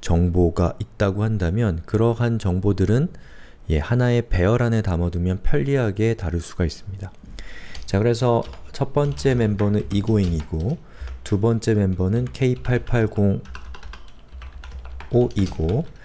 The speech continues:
세 번째는 소리 알기라고 한다면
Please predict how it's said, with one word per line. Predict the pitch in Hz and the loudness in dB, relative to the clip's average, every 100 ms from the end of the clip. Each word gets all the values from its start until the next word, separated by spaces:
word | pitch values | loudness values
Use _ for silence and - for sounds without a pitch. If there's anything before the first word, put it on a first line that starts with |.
| - - | -12 -4
세 | 127 | 0
번째는 | 120 127 117 107 131 | 2 0 2 0 2
소리 | 143 139 135 139 - - - - - | 0 2 2 0 -4 -12 -18 -14 0
알기라고 | 90 87 95 - - - 117 101 - - 82 78 85 131 175 - - - - | 2 4 2 -2 -8 0 0 0 -6 -2 -2 -2 -2 -2 -4 -12 -20 -20 -4
한다면 | 123 117 107 101 120 139 | 0 2 2 2 2 2